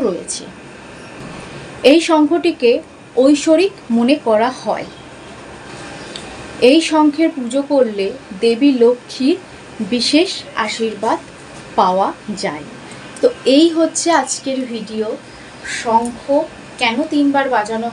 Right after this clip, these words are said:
হয়, তিনবারে বেশি বাজানো কেন উচিত নয়, শঙ্খ কত প্রকার এবং সেই শঙ্খগুলো কী কী, কীভাবে আমরা ব্যবহার করব এবং,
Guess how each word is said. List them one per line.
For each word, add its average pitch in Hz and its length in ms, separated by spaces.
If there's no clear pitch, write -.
হয়, 233 220
তিনবারে 285 440
বেশি 247 360
বাজানো 233 580
কেন 233 180
উচিত 262 320
নয়, 226 200
শঙ্খ 233 340
কত 214 180
প্রকার 262 320
এবং 233 200
সেই 285 240
শঙ্খগুলো 240 640
কী 302 180
কী, 330 100
কীভাবে 294 380
আমরা 269 240
ব্যবহার 233 440
করব 220 260
এবং, 226 220